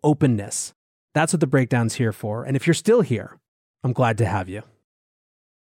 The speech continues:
Tomorrow is the day America declared independence and burned its own path forward in the world. There could be worse days for us to take a moment to think about the world that we might want to build next. Until Tuesday, be safe and take care of each other.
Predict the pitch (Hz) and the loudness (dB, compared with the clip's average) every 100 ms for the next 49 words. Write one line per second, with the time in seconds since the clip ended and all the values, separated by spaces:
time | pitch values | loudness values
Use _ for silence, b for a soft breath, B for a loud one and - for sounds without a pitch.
0 | _ _ 147 160 165 143 147 143 139 143 | _ _ 2 4 4 4 4 4 4 2
1 | 139 131 - - 139 135 - 139 127 - | 2 -2 -4 0 2 2 0 -4 -4 0
2 | 139 131 104 - - _ 139 113 143 143 | 0 0 -4 -10 -14 _ -6 0 2 2
3 | 131 143 135 - 123 - 139 123 113 107 | 2 0 0 0 -2 -2 0 0 0 -4
4 | 101 104 117 - _ _ _ _ _ - | -6 -10 -12 -16 _ _ _ _ _ -2
5 | 143 175 165 151 170 151 160 123 - 135 | 0 2 2 4 4 4 2 2 0 -2
6 | 127 - - 135 131 131 123 110 107 - | 0 -2 0 0 2 2 2 -2 -4 0
7 | 127 110 117 123 117 117 120 120 113 113 | 0 0 -4 -2 -2 -2 -2 -2 -2 -2
8 | 107 104 107 98 101 95 - - - _ | -2 -2 -4 -4 -4 -4 -8 -14 -16 _
9 | _ _ _ _ _ _ _ - 131 156 | _ _ _ _ _ _ _ -10 0 0
10 | - 170 151 120 98 - 135 - 147 95 | 2 2 2 0 -4 -4 -4 0 0 0
11 | - - - 123 117 - 113 104 - 101 | -8 -14 -6 -2 -2 0 -2 -2 -6 -8
12 | 98 | -8